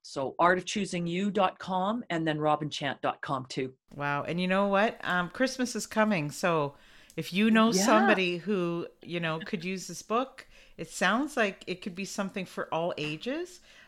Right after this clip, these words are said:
Speaker 2: Um, maybe pick up one for your favorite family and they can all connect with each other. And that'd be a beautiful gift, I think, especially with people
Speaker 1: Oh.
Speaker 2: being home and with covid,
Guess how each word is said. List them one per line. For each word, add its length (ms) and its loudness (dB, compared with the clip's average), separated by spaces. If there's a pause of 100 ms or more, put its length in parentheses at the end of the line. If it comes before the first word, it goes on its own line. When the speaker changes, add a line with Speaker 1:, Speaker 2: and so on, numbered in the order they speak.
(100)
Speaker 2:
Um, 460 -4
maybe 280 -4
pick 260 -6
up 160 -6
one 260 -2
for 140 -6
your 120 0
favorite 380 -4
family 460 -2
and 120 0
they 60 -2
can 200 -6
all 200 0
connect 400 -6
with 160 -10
each 200 -8
other. 360 -2
And 160 -2 (320)
that'd 160 -2
be 120 0
a 40 -2
beautiful 400 -4
gift, 380 -4
I 80 -2
think, 340 -6
especially 440 0
with 180 0
people 260 0
Speaker 1:
Oh. 40 2
Speaker 2:
being 240 -2
home 420 0
and 120 -2
with 160 -10
covid, 460 -2